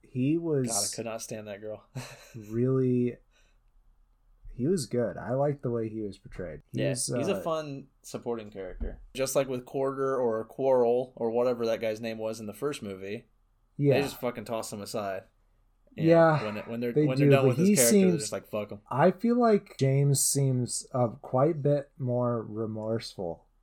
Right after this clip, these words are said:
Speaker 1: to have
Speaker 2: Mm-hmm.
Speaker 1: lost, uh, Ali Karim Bey than Coral, which is a shame, 'cause Coral was a
Speaker 2: Yeah.
Speaker 1: pretty cool guy.
Speaker 2: Yeah,
Speaker 1: Yeah.
Speaker 2: I liked him.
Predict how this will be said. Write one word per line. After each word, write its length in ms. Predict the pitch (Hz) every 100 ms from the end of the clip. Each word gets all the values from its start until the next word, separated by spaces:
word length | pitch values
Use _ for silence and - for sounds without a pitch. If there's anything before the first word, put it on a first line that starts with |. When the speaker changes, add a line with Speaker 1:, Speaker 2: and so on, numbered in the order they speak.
| -
Speaker 1:
to 100 | 113
have 200 | 110 104
Speaker 2:
Mm-hmm. 80 |
Speaker 1:
lost, 680 | 107 101 101 98 - - - _ _ _ _ _ -
uh, 300 | 98 95 80 - _ _ -
Ali 460 | 113 110 107 104 -
Karim 340 | 107 101 98
Bey 360 | 92 87 85 85 -
than 240 | 113 113
Coral, 500 | 107 - 120 101 82 -
which 240 | 127 131
is 140 | 202 214
a 80 | 226
shame, 580 | - 185 160 165 180 - _ - _ -
'cause 160 | - 180
Coral 420 | - 226 277 311
was 200 | 269 208
a 40 |
Speaker 2:
Yeah. 80 | 190
Speaker 1:
pretty 200 | - 170
cool 240 | 139 147 123
guy. 400 | 117 101 139 170 -
Speaker 2:
Yeah, 220 | 98 98 98
Speaker 1:
Yeah. 200 | 208 113
Speaker 2:
I 40 |
liked 240 | 104 -
him. 80 | 101